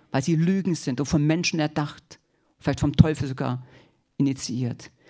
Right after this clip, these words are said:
Aber das wahre Leben und die wahre Rettung und die wahre Gerechtigkeit ist in Christus gekommen,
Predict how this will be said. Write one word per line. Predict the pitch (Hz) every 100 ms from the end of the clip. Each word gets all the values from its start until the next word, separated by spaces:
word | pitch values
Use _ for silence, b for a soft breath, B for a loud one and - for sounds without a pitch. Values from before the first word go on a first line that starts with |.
| B B
Aber | - 151
das | 165 160 151
wahre | 190 240 269 269
Leben | 240 202 160 127 104 b b
und | - 147
die | 170 147
wahre | 202 226 226 214 190
Rettung | 170 156 131
und | 156
die | 170 151
wahre | 175 208 214
Gerechtigkeit | 190 160 156 - - 147
ist | 156 -
in | 151
Christus | 147 165 - -
gekommen, | 175 - 175 139